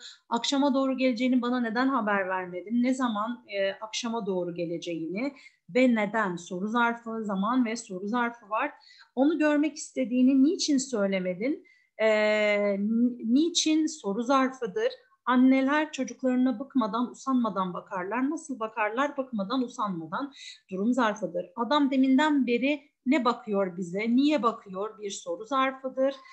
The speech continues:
Ne zaman, e, deminden beri de bir zaman zarfıdır. Onunla konuşurken daha çok dikkat etmelisin. E, ne zaman onunla konuşurken bir zarftır, durum,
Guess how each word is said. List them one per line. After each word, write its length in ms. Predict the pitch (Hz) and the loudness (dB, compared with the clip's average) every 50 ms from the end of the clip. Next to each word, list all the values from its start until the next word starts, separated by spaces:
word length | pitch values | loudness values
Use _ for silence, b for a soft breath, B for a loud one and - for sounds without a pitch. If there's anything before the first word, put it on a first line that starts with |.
| B B B B | B B B B
Ne 180 | - 254 320 320 | 2 2 2 2
zaman, 600 | - 294 254 240 233 240 269 294 302 294 - - | 2 2 2 2 2 2 2 2 2 0 -2 -4
e, 80 | - 226 214 214 214 202 196 190 190 185 175 | -6 -6 -4 -2 0 0 2 2 0 0 -2
deminden 640 | 247 254 262 269 254 262 262 277 277 269 262 240 196 | 2 4 6 8 8 8 8 6 4 4 2 2 2
beri 260 | 208 190 180 170 175 | 0 -4 -4 -6 -4
de 220 | 233 269 277 208 | -2 -2 -2 -2
bir 160 | 208 240 254 | -4 -6 -6
zaman 440 | 247 226 208 196 190 196 220 247 254 | -6 -4 -6 -6 -6 -4 -4 -4 -4
zarfıdır. 720 | 240 202 208 190 180 - - _ 180 - 180 202 240 - b b b b b b - | -4 -2 -4 -4 -4 -6 -12 _ -20 -12 -10 -10 -10 -12 b b b b b b 0
Onunla 340 | 277 311 339 359 349 349 349 | 0 0 0 0 -4 -6 -6
konuşurken 560 | 339 330 311 262 - - - 330 330 311 277 | -4 -4 -2 -4 -4 -8 -8 -4 -2 0 0
daha 180 | 302 302 330 320 | 0 0 -2 -4
çok 260 | 330 320 - _ _ | -4 -12 -12 _ _
dikkat 340 | 196 _ - 233 202 202 220 | -20 _ -10 -10 -8 -6 -8
etmelisin. 800 | 208 208 214 214 196 190 190 202 202 - - 277 294 349 359 349 B B B B B B _ _ - - | -10 -8 -8 -8 -8 -6 -6 -8 -10 -10 -6 -6 -4 -4 -4 -8 B B B B B B _ _ -6 -4
E, 60 | 208 208 208 208 202 202 202 202 196 190 185 - - - - - - - - - 208 | -2 0 0 2 2 2 2 2 0 0 -2 -4 -10 -14 -14 -16 -20 -20 -14 -6 -2
ne 140 | 240 294 320 | 0 0 0
zaman 420 | - 302 269 247 247 269 294 311 | 2 0 0 2 2 2 2 0
onunla 460 | 302 294 240 240 240 240 240 214 202 202 | -2 -4 -2 -2 0 0 0 -2 -4 -6
konuşurken 840 | - 190 175 185 185 - 190 196 190 - 277 269 269 277 277 254 | -6 -6 -6 -6 -6 -8 -8 -10 -10 -6 -4 -4 -2 -2 -2 -2
bir 160 | 247 262 277 240 | -2 -2 -4 -4
zarftır, 640 | 208 170 277 262 262 269 - - - 269 254 226 208 | -4 -4 -2 -2 -2 -2 -6 -4 -4 -4 -4 -2 -6
durum, 240 | 226 220 254 247 | -8 -6 -6 -6